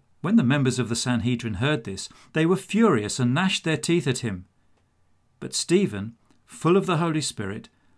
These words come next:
looked up to heaven and saw the glory of God, and Jesus standing at the right hand of God. "Look," he said, "I see heaven open, and the Son of Man standing at the right hand of God."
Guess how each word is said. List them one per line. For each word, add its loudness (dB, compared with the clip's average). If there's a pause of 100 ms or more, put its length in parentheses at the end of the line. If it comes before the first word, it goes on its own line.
(220)
looked -2
up -6
to -4
heaven -4
and -8
saw -2
the -4
glory 0
of -4
God, -2 (280)
and 0
Jesus 0
standing 0
at -2
the 0
right 2
hand -4
of -4
God. -10 (1040)
"Look," 0
he -4
said, -4 (640)
"I 0
see -2
heaven -2
open, -2 (240)
and 2
the 4
Son 0
of 0
Man 2
standing -2
at -2
the -2
right 0
hand -6
of -6
God." -2